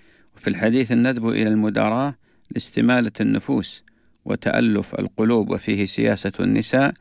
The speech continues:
بأخذ العفو منهن والصبر على عوجهن، وأن من رام تقويمهن فاته الانتفاع بهن، مع أنه لا غنى للإنسان عن امرأة يسكن إليها ويستعين بها على معاشه، فكأنه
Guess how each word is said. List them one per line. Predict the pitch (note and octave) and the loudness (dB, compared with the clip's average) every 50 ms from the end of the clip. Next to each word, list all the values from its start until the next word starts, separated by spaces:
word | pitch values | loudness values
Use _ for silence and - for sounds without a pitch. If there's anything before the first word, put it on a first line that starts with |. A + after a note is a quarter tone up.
| _ - - _ _ _ - | _ -20 -20 _ _ _ -4
بأخذ | - - - - - A2+ | -2 -2 -2 0 0 0
العفو | G#2+ G2+ G2 B2+ A#2 - - A#2+ | 0 2 2 2 0 0 0 2
منهن | G#2+ G#2+ G2 G2 A2+ B2 A#2+ A2+ | 2 2 2 2 2 2 2 2
والصبر | G#2 F#2+ G2 - - B2 A2+ A2+ G#2+ G2 | 0 -2 -4 -6 -6 -4 -2 -2 -2 0
على | F#2 G2 G#2 G#2 | 0 2 2 2
عوجهن، | F#2+ G2 G#2 G#2 G#2+ G2 F#2 G2 G2 C3 C3 A#2 G2+ F#2+ - - _ _ _ _ _ _ _ _ _ | 2 2 2 2 0 0 0 0 2 4 4 4 2 0 -4 -8 _ _ _ _ _ _ _ _ _
وأن | - - - G#2+ G#2+ A2 G#2+ | -4 -2 2 2 4 4 4
من | G#2+ | 2
رام | G#2 - A2+ B2+ C3+ B2+ A2+ | 2 2 2 2 2 2 2
تقويمهن | G#2+ - - - - G#2 G#2+ G2+ G#2+ G#2 G2+ G2 - - - A#2 B2 A#2+ A#2+ B2+ C#3+ - - _ _ - - _ _ _ - | 0 -2 -6 -6 -4 -2 0 0 0 0 0 -2 -2 0 2 2 4 4 4 2 0 -4 -8 _ _ -20 -20 _ _ _ -2
فاته | B2+ B2+ C3 B2 - A#2 A2+ A2 | 0 0 0 0 -2 -2 0 0
الانتفاع | F#2 F#2 G#2 G2+ - G#2 F#2+ A2 A2 G2 F2 G2 | 2 2 0 0 -2 -4 -2 0 0 0 0 0
بهن، | G2+ G#2 G2+ A2 A2+ A2 A2 G#2+ G#2+ | 0 0 2 2 4 4 4 4 2
مع | G#2+ G2+ G2 G2+ G#2 E2+ | 2 2 0 0 0 0
أنه | G#2+ A2 G#2+ G#2 G#2 G#2 G#2 | 0 0 0 0 0 0 0
لا | A2+ B2+ C3 | 2 2 2
غنى | A#2 A#2 A2+ A2+ A2+ G2+ - - _ _ _ _ - - _ _ - | 2 2 2 4 4 2 0 -2 _ _ _ _ -20 -20 _ _ -2
للإنسان | - A#2+ A2+ G2+ G2 G#2 G#2 - - A#2+ - - A2 | 0 0 2 2 2 0 -2 0 0 2 2 2 2
عن | G2+ - F#2 G2 G2+ | 0 0 0 0 0
امرأة | G2+ - G#2+ G#2+ - G#2 - - | 0 0 0 0 0 -2 -2 0
يسكن | - G#2+ G#2+ G2+ - - - G#2 G2+ G2 | 0 0 0 0 -2 -2 -2 0 0 2
إليها | - - G#2+ G#2+ G#2 F#2 D#2+ - - _ _ - - - - - - - - | 2 2 2 2 2 0 -2 -8 -18 _ _ -20 -20 -20 -20 -20 -20 -10 -4
ويستعين | A#2+ A2+ A2 G#2+ - - - A2+ - A#2+ B2 A#2 A2+ | -2 0 0 0 -2 -2 -2 0 2 2 4 4 2
بها | G#2 A2 B2+ A2+ A#2 G#2+ | 2 0 -2 -2 -2 -2
على | G2 G#2+ A2 A2 G#2+ | -2 0 2 2 2
معاشه، | G#2 G#2 G2+ G2+ A2 A2+ - - - E2+ F2 E2+ - _ _ - - - - - | 2 2 2 2 2 2 0 -2 -6 -10 -10 -12 -12 _ _ -20 -20 -20 -10 -8
فكأنه | - G#2+ - - - A2+ A#2+ A#2 A2+ G2+ G2+ G#2+ | -8 -4 -2 0 2 2 4 4 2 2 0 -2